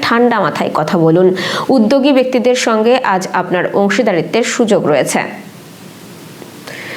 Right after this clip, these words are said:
সিংহ রাশির, আজ একটি নতুন পারিবারিক দায়িত্বের কারণে মনে উত্তেজনা সৃষ্টি হবে। প্রেমের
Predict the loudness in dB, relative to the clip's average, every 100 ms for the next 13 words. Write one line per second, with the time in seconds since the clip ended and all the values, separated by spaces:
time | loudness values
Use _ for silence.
0 | -12 -6 -2 2 2 4 2 2 0 0
1 | 0 -2 -2 -4 -2 0 2 2 2 0
2 | 0 -2 0 0 0 0 0 -2 -2 -2
3 | -4 -2 -2 0 2 2 2 2 2 2
4 | 0 0 0 0 0 -2 -2 -4 0 0
5 | 0 0 -2 -4 -6 -6 0 4 4